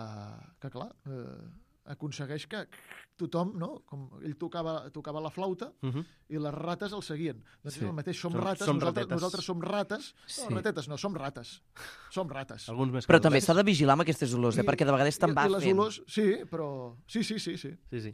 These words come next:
Speaker 2: és
Speaker 1: No, i que
Speaker 2: així.
Speaker 1: després també una olor d'un ambientador per tu pot ser boníssima i per un altre pot ser
Speaker 2: Pot
Speaker 1: nefasta.
Speaker 2: ser horrible,
Speaker 1: Pot ser
Speaker 2: clar.
Speaker 1: nefasta.
Speaker 2: Clar, clar, clar.
Speaker 1: Sí, sí.
Speaker 2: David, fas molt bona olor avui.
Speaker 1: Sí, perquè vaig anar, vaig fer una cosa l'altre dia per primera vegada a la meva vida.
Speaker 2: Ai.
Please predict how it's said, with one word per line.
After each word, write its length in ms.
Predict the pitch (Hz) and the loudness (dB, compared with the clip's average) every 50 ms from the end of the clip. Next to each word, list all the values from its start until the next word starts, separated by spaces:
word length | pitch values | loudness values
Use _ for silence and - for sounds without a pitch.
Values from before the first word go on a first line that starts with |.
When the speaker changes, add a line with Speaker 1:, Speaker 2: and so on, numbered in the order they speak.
| - - - 156 | -12 -16 -12 -4
Speaker 2:
és 60 | - | 0
Speaker 1:
No, 80 | 196 247 | 0 2
i 60 | - | 2
que 80 | 208 | 2
Speaker 2:
així. 80 | 180 165 | 0 0
Speaker 1:
després 240 | - - 185 175 147 | -2 -4 -6 -6 -6
també 200 | 240 202 165 175 208 | -6 -4 -2 -2 -2
una 200 | 226 220 208 202 | -2 -2 -2 0
olor 240 | 196 180 180 185 | 2 2 2 2
d'un 140 | 165 180 175 | 0 -2 -4
ambientador 640 | 175 165 156 165 170 160 156 135 165 151 143 170 190 | -4 -2 0 0 0 -2 -2 -4 -2 -2 -2 -2 -2
per 160 | - 233 202 143 | -2 -2 -2 -2
tu 140 | - 180 | -2 -2
pot 160 | 175 185 - - | -2 -2 -4 -2
ser 100 | - 170 | -2 -2
boníssima 520 | 147 156 151 151 147 - 202 208 254 285 - - - - _ _ | -2 -2 -4 -4 -4 -4 -4 -4 -4 -6 -8 -14 -20 -20 _ _
i 60 | - - | -8 -4
per 140 | - 160 | -4 -4
un 80 | 165 156 | -2 -2
altre 200 | 160 156 185 196 | -2 -2 -2 -2
pot 140 | 180 226 - - | -2 -2 0 0
ser 80 | 190 | -2
Speaker 2:
Pot 100 | 156 135 127 | 0 0 0
Speaker 1:
nefasta. 140 | 170 190 - 110 | 0 0 0 -2
Speaker 2:
ser 380 | 104 101 98 98 98 95 95 | -4 -4 -4 -6 -6 -8 -8
horrible, 420 | 87 71 90 98 95 - 98 104 107 - | -8 -10 -10 -12 -12 -10 -10 -12 -8 -4
Speaker 1:
Pot 140 | - 160 - | -4 -4 -2
ser 120 | - 170 | -2 -4
Speaker 2:
clar. 100 | 143 123 | -4 -4
Speaker 1:
nefasta. 320 | - 160 175 - - - | -4 -6 -6 -6 -10 -12
Speaker 2:
Clar, 180 | - 113 101 87 | -12 -10 -10 -10
clar, 160 | 95 95 90 | -10 -12 -12
clar. 160 | 90 90 87 - | -10 -14 -14 -12
Speaker 1:
Sí, 60 | - 151 | -10 -10
sí. 220 | - - - - - - - - _ _ _ | -10 -10 -10 -12 -14 -18 -20 -20 _ _ _
Speaker 2:
David, 320 | 143 160 190 208 190 - - - - - - - _ _ _ _ - - - _ | 4 6 8 8 6 4 2 -6 -18 -20 -20 -20 _ _ _ _ -20 -20 -12 _
fas 120 | 127 117 | -6 -2
molt 140 | - - 127 | 0 2 2
bona 160 | 127 127 120 | 2 2 0
olor 140 | 113 107 104 101 | -2 -2 -4 -6
avui. 200 | 101 101 98 90 - _ _ _ _ _ _ _ - - - - - _ | -6 -8 -10 -12 -16 _ _ _ _ _ _ _ -16 -16 -16 -16 -18 _
Speaker 1:
Sí, 240 | - - 185 220 | -8 -6 -6 -6
perquè 500 | 220 - 175 156 143 - 151 143 139 143 139 | -6 -8 -8 -8 -6 -4 -4 -4 -4 -4 -4
vaig 180 | 156 165 - 202 | -6 -6 -6 -4
anar, 540 | 190 180 190 202 208 208 196 175 180 190 - - - _ 117 156 | -4 -4 -2 -2 -4 -4 -6 -8 -10 -12 -14 -18 -20 _ -16 -10
vaig 140 | 160 208 - | -10 -10 -8
fer 60 | 262 | -8
una 120 | 262 226 190 | -8 -8 -6
cosa 200 | - 196 214 226 | -6 -8 -6 -6
l'altre 260 | 202 165 156 147 143 | -6 -6 -6 -6 -6
dia 100 | 165 190 180 | -6 -6 -6
per 120 | 165 139 - | -8 -12 -10
primera 280 | - 143 139 147 175 | -10 -8 -8 -6 -6
vegada 240 | 160 139 135 156 165 | -8 -6 -6 -6 -8
a 40 | 156 | -8
la 80 | 135 127 | -8 -8
meva 160 | 139 139 123 | -10 -10 -10
vida. 260 | 123 131 123 120 120 _ _ - | -10 -10 -12 -14 -16 _ _ -4
Speaker 2:
Ai. 180 | 131 139 123 | -4 -4 -4